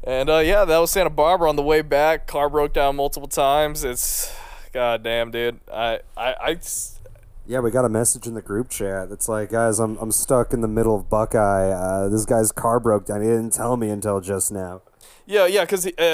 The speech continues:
Speaker 1: uh, he, he didn't realize that the car was overheating.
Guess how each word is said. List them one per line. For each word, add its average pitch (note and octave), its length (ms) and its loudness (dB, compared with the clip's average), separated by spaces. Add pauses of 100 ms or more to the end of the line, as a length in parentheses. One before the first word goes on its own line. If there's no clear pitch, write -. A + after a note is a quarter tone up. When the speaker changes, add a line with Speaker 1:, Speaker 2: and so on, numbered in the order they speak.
Speaker 1:
uh, D3 240 0
he, E3 240 -10
he F3+ 160 -10
didn't G#3+ 460 -6
realize E3+ 500 2
that D3 460 2
the B2+ 360 2
car F#3+ 320 2
was E3+ 160 2
overheating. B2+ 720 -4